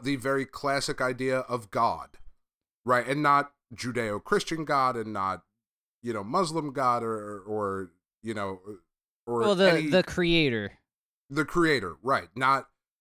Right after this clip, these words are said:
Speaker 1: not this kind of what we, like, argue about in society and politics now, but this, the very mythological concept of what God is. And it's not good or evil. It is just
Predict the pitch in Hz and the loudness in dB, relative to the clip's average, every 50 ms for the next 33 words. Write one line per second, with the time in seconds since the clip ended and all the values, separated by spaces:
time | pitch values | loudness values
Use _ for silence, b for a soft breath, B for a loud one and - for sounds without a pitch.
0 | _ _ _ _ _ _ _ 147 156 156 151 156 156 147 151 143 - - 156 135 | _ _ _ _ _ _ _ -2 2 6 6 6 6 4 0 -2 0 0 0 2
1 | 135 135 131 120 - 127 - - 123 117 131 131 127 107 113 117 127 135 127 127 | 2 0 -2 -4 -8 -14 -14 -12 -8 0 0 0 0 0 -4 -6 -6 -4 -4 -4
2 | 123 120 120 120 101 110 120 113 113 - - _ 123 127 127 120 120 123 123 113 | -6 -6 -8 -8 -6 -4 -2 -2 -4 -6 -8 _ 0 0 0 0 -2 -4 -4 -2
3 | 120 117 117 101 104 104 - 117 107 - 123 120 117 107 107 101 104 - 127 120 | -2 -2 -2 -2 -6 -8 -8 -8 -6 -6 -4 -4 -4 -6 -8 -10 -8 -4 -4 -2
4 | 113 110 101 - 101 92 - - 170 190 180 151 135 127 107 135 127 123 117 110 | -2 -4 -6 -8 -12 -12 -10 -8 -6 -2 -2 -2 -2 -2 -2 -4 -4 -4 -6 _
5 | 127 127 123 - - - - _ _ _ _ _ _ _ 135 147 135 120 139 135 | -8 -6 -6 -6 -8 -8 -10 _ _ _ _ _ _ _ -6 -6 -2 0 2 2
6 | 135 135 131 131 123 120 _ _ _ _ _ _ _ _ _ _ _ 139 151 160 | 2 2 0 -2 -6 -8 _ _ _ _ _ _ _ _ _ _ _ -6 -2 0
7 | 165 160 - 160 147 139 127 127 127 123 120 135 131 117 131 123 - 127 120 107 | -2 0 0 0 0 0 0 -2 0 2 2 2 0 0 -6 -6 -6 -6 -8 -6
8 | - - 127 120 117 113 107 - - 107 95 - - - 113 117 107 - 104 101 | -4 -2 0 0 0 0 -4 -6 -6 -6 -6 -8 -10 -8 -6 -6 -6 -6 -8 -4
9 | 110 107 98 101 95 110 98 98 95 95 90 - 98 101 92 87 82 _ - - | -4 -4 -4 -6 -6 -4 -2 -2 -2 -4 -8 -8 -8 -8 -8 -8 -12 _ -16 -16
10 | 98 95 98 95 - - 104 113 123 135 135 143 113 - 143 143 143 151 156 139 | -14 -14 -14 -12 -12 -6 -2 0 0 0 -2 -4 -6 -4 -2 -2 -2 -2 -2 -2
11 | 147 151 - 120 127 120 107 113 113 113 123 131 - 113 107 113 117 117 107 92 | -2 -2 -4 -8 -8 -8 -6 -6 -6 -6 -6 -6 -8 -6 -6 -4 -6 -6 -8 -10
12 | - - 113 107 104 - - - - | -8 -6 -6 -4 -4 -6 -8 -10 -12